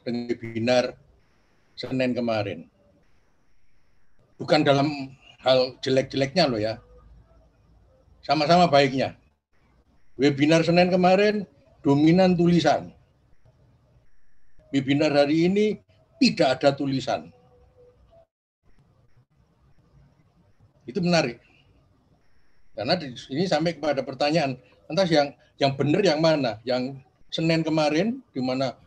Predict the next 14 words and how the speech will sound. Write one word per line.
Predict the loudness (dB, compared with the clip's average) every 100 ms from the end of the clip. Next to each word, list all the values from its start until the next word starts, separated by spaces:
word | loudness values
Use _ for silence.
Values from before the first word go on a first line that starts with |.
| -20 -20 _ -4
dominan | 0 2 2 2 2 0
dengan | -2 -2 -2 -8 _ _ -4
tulisan | 0 0 0 0 0 2
dan | 2 0
cerita, | -2 -6 0 2 4 0 -8 _ _ _ _ _ _ _ _ _ _ _ _ _ _ _ _ _ _ _ _ _ _ _
sedangkan | -12 -6 -2 -2 0
hari | -2 -2 -2 0
ini | 0 0 -4 _ _ _ -2
dominan | 0 2 2 0 -2
dengan | -2 0 2
gambar | 0 2 4 2 2 -8 _ _ _ _
dan | 4 4 4 -6 _ _ _ _ _ _ _ _ _ _ -4
pendek-pendek | -2 0 -2 -2 -2 -6 -10
ceritanya. | -8 -6 -6 -8 -12